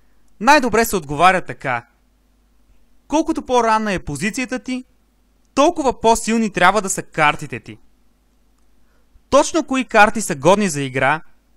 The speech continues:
можеш да видиш в таблицата на началните ръце на pokerstrategy точка ком. Просто я принтирай и винаги ще знаеш какво да правиш по време на игра.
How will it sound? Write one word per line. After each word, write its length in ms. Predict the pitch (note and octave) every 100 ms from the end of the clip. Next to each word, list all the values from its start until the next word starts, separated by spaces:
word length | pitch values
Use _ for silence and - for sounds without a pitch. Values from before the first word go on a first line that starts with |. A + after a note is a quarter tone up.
| _ _ _
можеш 340 | G3 B3+ D4 A#3+
да 100 | G3+
видиш 300 | B3 B3+ F3+
в 120 | E3 -
таблицата 460 | G3+ A#3+ A#3+ A#3+
на 120 | G#3 F3
началните 640 | D#3+ - F#3+ G#3 G3+ F3
ръце 420 | C#3 - D#3+ E3 - _ _ _
на 120 | G3 A3
pokerstrategy 840 | D4 B3+ A#3+ - G#3+ A3 G3 G3+
точка 300 | F3 F3 -
ком. 400 | - C#3 A#2+ G#2+ _ _ _ _ _ _ _ _ _ _ _ -
Просто 300 | C#4 D4+ C4+
я 160 | C#4
принтирай 600 | - E3+ C#3+ F#3 A3+ A3+ A#3 - _ _ _ _ -
и 80 | D#3
винаги 320 | A#3 C#4 D4
ще 160 | -
знаеш 320 | F#3 G#3 G#3 -
какво 300 | D3 A3+ B3
да 120 | -
правиш 320 | F#3 G3+ G3+
по 120 | F3
време 280 | D3 D#3 E3
на 100 | D3
игра. 380 | B2 B2 A2+